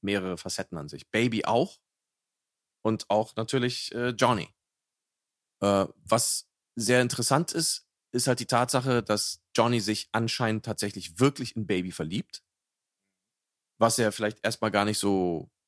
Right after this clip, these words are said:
äh, wahrhaben will oder sonst was. Er ist ja auch der coole Typ so, er muss sich auch schützen. Aber das ist halt das Ding. Er steckt halt hinter so einer Mauer. Weil er hat eine Vergangenheit, ich glaub, er sagt ja auch, dass er im Knast war, ne?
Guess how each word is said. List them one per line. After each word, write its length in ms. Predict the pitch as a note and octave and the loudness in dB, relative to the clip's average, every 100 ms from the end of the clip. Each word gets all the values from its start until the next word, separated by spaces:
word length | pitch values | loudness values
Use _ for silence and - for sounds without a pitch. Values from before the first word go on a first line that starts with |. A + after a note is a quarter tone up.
| _ _ _ _ _ - | _ _ _ _ _ -8
äh, 60 | B1 - - F#2 | -6 -4 -4 0
wahrhaben 460 | G2+ C3+ C#3 B2+ | 2 4 4 2
will 120 | B2 G#2 | 0 0
oder 100 | F#2+ | 0
sonst 260 | A#2+ - | 0 0
was. 360 | D#3+ F3+ - _ _ _ _ - | 0 0 -4 _ _ _ _ 0
Er 100 | G#2 | 2
ist 80 | A2 | 2
ja 80 | |
auch 100 | F2+ | 0
der 120 | - F#2+ | -2 -4
coole 300 | A#2 G#2+ F2+ | -2 -2 0
Typ 260 | D3+ D#3 | -2 0
so, 140 | C#3 B2 | 0 0
er 80 | |
muss 180 | G#2+ A2+ | 0 -2
sich 120 | - | -4
auch 60 | F#2+ | -6
schützen. 340 | - C#3 - | -2 -2 -2
Aber 140 | F#2 G2+ | 0 2
das 140 | G#2 | 0
ist 100 | C3 | 0
halt 120 | C3+ B2+ | -4 -6
das 140 | - | -2
Ding. 260 | C#3 F2+ _ _ _ _ C3 | -2 -2 _ _ _ _ 2
Er 360 | D#3 E3+ E3+ _ - | 4 4 0 _ -12
steckt 340 | - - C#3 C#3+ | -4 -2 -2 0
halt 140 | C3 | 0
hinter 240 | C3+ B2+ | 0 0
so 100 | A2 | 0
einer 160 | A2+ G2+ | 0 0
Mauer. 400 | G2+ A#2+ D2+ - _ _ _ _ _ _ _ _ _ _ | 2 2 0 -6 _ _ _ _ _ _ _ _ _ _
Weil 160 | A2 G#2+ | 2 4
er 100 | C3+ | 4
hat 140 | D3 - | 2 2
eine 80 | |
Vergangenheit, 600 | C3+ A#2+ B2+ C3+ B2+ B2 - | 2 4 4 4 4 2 -2
ich 80 | - | 0
glaub, 140 | C#3 | 2
er 120 | - G#2+ | 2 4
sagt 220 | B2 - | 4 4
ja 60 | A2 | 0
auch, 60 | |
dass 140 | G#2+ G#2 | 0 -2
er 60 | |
im 60 | F#2+ | -2
Knast 300 | C#3+ C#3+ - | -2 -2 -4
war, 140 | C#2 | -6
ne? 180 | D2+ | -4